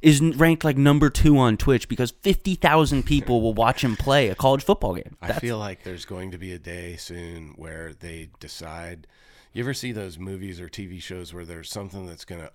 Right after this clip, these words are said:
Speaker 2: open and it looks like a mob outside just
Speaker 1: Yeah.
Speaker 2: dying to get in, whether it's Black Friday or something
Speaker 1: Yeah,
Speaker 2: else?
Speaker 1: yeah.
Speaker 2: That's what the casinos are gonna be like the day they open. There's gonna be, like,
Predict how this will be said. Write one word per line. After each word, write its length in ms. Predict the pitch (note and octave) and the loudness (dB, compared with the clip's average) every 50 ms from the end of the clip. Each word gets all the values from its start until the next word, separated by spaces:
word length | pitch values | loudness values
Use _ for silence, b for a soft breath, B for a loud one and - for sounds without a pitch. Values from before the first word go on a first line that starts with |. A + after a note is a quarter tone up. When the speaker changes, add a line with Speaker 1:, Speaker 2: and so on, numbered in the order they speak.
| - | -18
Speaker 2:
open 480 | - D2+ D2+ D2+ - F#2 D2+ C2 - - - b b b b b | -18 -18 -18 -18 -18 -18 -18 -18 -18 -20 -20 b b b b b
and 80 | - F2 | -18 -18
it 160 | F2+ - - | -18 -16 -18
looks 240 | F#2+ F#2 - - - | -18 -18 -16 -16 -16
like 240 | F#2 F2 E2 D#2+ - - | -16 -16 -18 -18 -20 -20
a 40 | D#2+ | -20
mob 600 | D#2 D#2+ D2+ D#2 E2+ D#2+ D#2+ D#2 D2 D2 C#2+ - - - | -20 -20 -20 -18 -16 -16 -16 -16 -16 -18 -20 -20 -20 -20
outside 560 | D#2 D#2 E2 - - - - F2 E2 D#2 D2 C#2+ | -20 -20 -20 -20 -18 -14 -14 -14 -14 -14 -16 -18
just 200 | - - - G2 | -16 -10 -6 -4
Speaker 1:
Yeah. 200 | G2+ F#2 D2 A#1 | -2 -2 -2 -4
Speaker 2:
dying 220 | A1+ A1+ - F#2 E2+ | -6 -8 -10 -10 -12
to 80 | E2+ | -14
get 160 | D#2 E2+ D#2+ D#2 | -16 -16 -16 -16
in, 300 | D#2+ D#2 D#2+ D#2 D2 C#2+ | -14 -14 -16 -16 -16 -16
whether 280 | D2 C#2+ D#2 D#2 D#2+ | -18 -18 -18 -18 -18
it's 140 | D2+ C#2+ - | -20 -20 -20
Black 380 | _ - F2 D#2+ D#2 - - - | _ -18 -16 -14 -14 -14 -14 -16
Friday 560 | - - F2 D#2+ D#2 D#2 D#2+ D#2 D#2 D#2 D2 D2+ | -16 -16 -14 -14 -14 -14 -16 -16 -16 -16 -16 -16
or 220 | D2 C2+ B1+ D2+ | -16 -16 -14 -12
something 260 | - - A2+ G2 F#2+ F#2 | -10 -8 -6 -4 -4 -4
Speaker 1:
Yeah, 140 | D#2+ C2+ | -4 -4
Speaker 2:
else? 120 | B1+ A#1 A#1+ | -6 -6 -8
Speaker 1:
yeah. 60 | B1 A2+ B B B B B B B B B | -10 -12 B B B B B B B B B
Speaker 2:
That's 220 | A#2+ A#2+ B2+ - | -8 -8 -6 -6
what 120 | D#3 C#3 | -8 -8
the 100 | - C3+ | -8 -8
casinos 760 | - - A#2 - - - - G#2 G2+ F#2+ F2 D#2 D2 D2 D2+ D#2 | -8 -8 -8 -8 -8 -8 -8 -8 -8 -10 -10 -10 -12 -12 -14 -14
are 80 | D2+ | -14
gonna 160 | D2 D2+ D2+ D#2 | -14 -16 -16 -16
be 120 | D#2+ E2+ | -16 -16
like 300 | E2 D2+ D2 D2 C#2+ _ | -14 -14 -16 -16 -16 _
the 60 | - | -18
day 180 | D#2 D#2 D#2 D2+ | -16 -14 -14 -16
they 180 | D2 D2+ D#2 D#2+ | -14 -14 -14 -12
open. 240 | - F#2+ - - D2+ | -12 -12 -14 -14 -14
There's 180 | E2+ G2 G2 | -10 -8 -6
gonna 120 | A#2+ B2+ A#2+ | -4 -4 -4
be, 140 | A2 A#2 A2+ | -4 -6 -6
like, 320 | G#2 G2 F2+ F2 - - | -6 -8 -10 -10 -12 -16